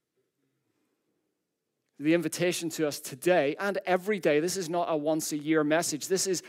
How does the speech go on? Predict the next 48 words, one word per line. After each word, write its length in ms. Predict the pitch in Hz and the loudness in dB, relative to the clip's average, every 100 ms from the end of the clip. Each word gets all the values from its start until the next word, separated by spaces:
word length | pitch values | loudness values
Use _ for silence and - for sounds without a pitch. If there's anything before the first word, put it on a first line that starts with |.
| - | 2
this 220 | 202 214 | 2 4
is 160 | 208 170 | 0 -2
the 80 | 165 | -4
Christian 460 | - 185 - 170 | 0 -2 0 2
life 360 | 160 165 160 - - | 4 4 2 -2 0
in 180 | 165 170 | 0 0
action 500 | 165 - - 151 143 - - - | -4 -4 -6 -4 -4 -6 -6 2
every 280 | 180 170 | 2 4
moment. 400 | 170 170 196 165 | 4 4 2 0
When 140 | 139 160 | 0 -2
you 100 | 165 | 2
get 160 | 185 | 4
out 100 | 190 | 6
of 80 | 196 | 4
bed 300 | 190 190 190 - _ | 6 6 4 -6 _
tomorrow 320 | - 180 185 | -2 4 4
morning 380 | 180 175 185 202 | 6 4 4 2
and 180 | 165 156 | 0 0
you 100 | 160 | -2
think, 360 | 160 165 165 - _ _ _ | 0 -2 -2 -12 _ _ _
what, 180 | 175 202 | -4 -2
well, 220 | 160 151 | 2 2
whatever 320 | 117 143 175 196 | 0 2 2 2
you 140 | 196 | -6
think, 280 | 190 180 139 | 0 0 4
whatever 220 | 151 180 | 2 4
that 180 | 196 - | 2 2
first 260 | 214 190 | -2 -2
thought 260 | - 220 214 | 0 0 4
is 160 | 196 180 | 2 2
in 100 | 185 | 0
your 140 | 175 | 0
mind, 340 | 175 185 147 - - _ | 2 2 0 -4 -20 _
is 160 | 190 202 | 4 4
it 120 | 233 | 0
a 80 | 202 | -2
thought 480 | - 247 196 156 - | 0 2 2 0 -4
that 100 | 165 | -2
is 120 | 156 | -2
going 220 | 175 165 | 0 0
to 140 | 151 160 | 0 -4
agree 400 | 135 175 185 143 | -2 4 4 4
with 160 | 143 | 0
what 220 | 143 117 - | -4 -6 -2
God 280 | 165 165 | 0 0
says 300 | 151 170 151 | -2 -4 -4
is 140 | 143 - | -6 -10
true 560 | - - 202 135 123 | -12 -2 0 0 -2